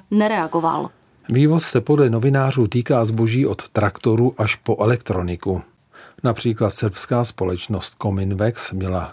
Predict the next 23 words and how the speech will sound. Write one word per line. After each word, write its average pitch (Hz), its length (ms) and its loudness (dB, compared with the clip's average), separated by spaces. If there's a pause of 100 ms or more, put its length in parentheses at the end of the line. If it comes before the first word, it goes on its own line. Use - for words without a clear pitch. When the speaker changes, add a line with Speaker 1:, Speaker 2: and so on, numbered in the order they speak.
Speaker 2:
do 104 200 -2
roku 101 220 -2
dva 95 140 -2
tisíce 117 480 -4
dvacet 117 380 -2
jedna 107 320 -2 (440)
velmi 131 260 4
skromné 135 480 0
zisky 131 360 0
v 131 80 0
řádech 131 480 0
stovek 131 640 0
až - 220 -2
tisíců 120 460 -2
dolarů. 92 500 0 (600)
To 156 120 0
se 120 160 0
ale 107 180 0
výrazně 107 400 0
zlepšilo 117 420 0
v 110 60 0
následujícím 117 720 0
roce, 110 420 -2